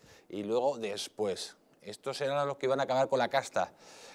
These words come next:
pero la casta son ellos y esa casta terrible que quiere acabar con la democracia.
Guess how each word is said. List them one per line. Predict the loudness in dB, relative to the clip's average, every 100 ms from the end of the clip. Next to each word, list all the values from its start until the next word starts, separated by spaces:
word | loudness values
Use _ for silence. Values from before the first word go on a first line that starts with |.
| -2
pero | 4 6 8
la | 6
casta | 6 6 6 6 4
son | 4 2 2
ellos | 2 2 0 0 -4
y | -4
esa | -2 -2
casta | -2 -2 -2
terrible | 2 4 4 4 4
que | 2
quiere | 4 4
acabar | 4 2 2
con | 2 2 2
la | -2
democracia. | -6 -12 -14 -14 -14 -20